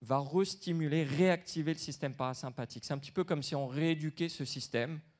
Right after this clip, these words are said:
comme par exemple un blessé qui a une fracture et qui bouge plus sa jambe, qui a son muscle qui s'atrophie, bah, le fait de refaire des mouvements, de restimuler la jambe, on va réactiver, faire gonfler le muscle et on va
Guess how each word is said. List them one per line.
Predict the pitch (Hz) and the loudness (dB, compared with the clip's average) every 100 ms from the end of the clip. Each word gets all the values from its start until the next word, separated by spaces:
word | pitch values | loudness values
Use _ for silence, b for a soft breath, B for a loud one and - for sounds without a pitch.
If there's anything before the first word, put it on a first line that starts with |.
| _ _ _ _ _ _ _ | _ _ _ _ _ _ _
comme | - 139 | 0 4
par | 143 131 | 6 4
exemple | 127 135 135 | 4 -2 0
un | 117 | -2
blessé | 113 117 - 143 143 | 2 0 2 0 0
qui | 143 110 | 0 0
a | 113 | 0
une | 113 | -4
fracture | - 120 - 139 147 127 | -4 -6 -4 -2 0 0
et | |
qui | - 117 | -2 -8
bouge | 110 113 - | -6 -6 -4
plus | 143 | -6
sa | 139 131 | 0 2
jambe, | 123 151 180 147 B B B B | 4 2 2 -4 B B B B
qui | 113 | -2
a | |
son | 110 127 | 0 0
muscle | 127 139 139 120 | 2 2 2 -2
qui | 117 110 | -2 -2
s'atrophie, | - - 127 - 131 120 165 202 B B | -2 2 0 0 -4 -2 -4 -4 B B
bah, | - | -2
le | 113 | -2
fait | - 175 | 2 4
de | |
refaire | 139 143 147 165 160 | 6 4 2 0 0
des | 147 | 2
mouvements, | 139 131 139 160 | 0 0 0 0
de | 123 | 0
restimuler | 117 123 170 - 156 151 147 139 | 2 2 0 0 -4 -2 2 2
la | 123 | 2
jambe, | 117 131 165 151 B B B B | 0 0 -2 -4 B B B B
on | - | -4
va | 113 127 139 | 4 6 4
réactiver, | 113 131 135 135 - 120 127 143 139 | 0 2 2 0 -4 0 2 2 -2
faire | - 110 113 | -2 -4 -2
gonfler | 117 127 - 131 | -6 -6 -2 -2
le | 117 | 0
muscle | 120 143 151 117 | 0 -2 -4 -2
et | 110 | -2
on | |
va | 104 123 135 | 0 0 0